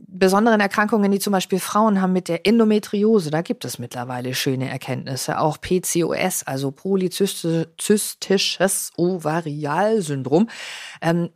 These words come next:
vieles davon wird also als entzündlich beschrieben und da sehen wir schon durch die, äh, Untersuchungen, dass den Frauen damit wirklich Gutes getan ist, wenn sie die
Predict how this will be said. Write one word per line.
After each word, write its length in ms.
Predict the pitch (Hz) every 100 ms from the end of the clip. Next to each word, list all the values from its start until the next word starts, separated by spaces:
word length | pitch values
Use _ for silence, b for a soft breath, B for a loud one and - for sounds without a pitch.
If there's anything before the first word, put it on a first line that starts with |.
| -
vieles 460 | - 247 277 262
davon 400 | 208 220 - 202
wird 180 | 196 196
also 180 | 175 175
als 220 | 160 165
entzündlich 800 | - 151 - 196 285 262 262 -
beschrieben 680 | - - - 202 214 226 226
und 260 | 185 180 - B B B
da 140 | 175
sehen 260 | 170 202 240
wir 100 | 233
schon 320 | - 220 233
durch 180 | 214 202
die, 280 | 214 202 -
äh, 60 | 190
Untersuchungen, 720 | 196 196 185 208 220 202 202
dass 180 | 196 180
den 220 | - 170
Frauen 440 | 165 170 190 240 233
damit 300 | 208 202 185
wirklich 300 | 202 208 -
Gutes 300 | 254 208 -
getan 360 | 170 180 180
ist, 140 | 160 -
wenn 140 | 165
sie 120 | 165
die 260 | 165 170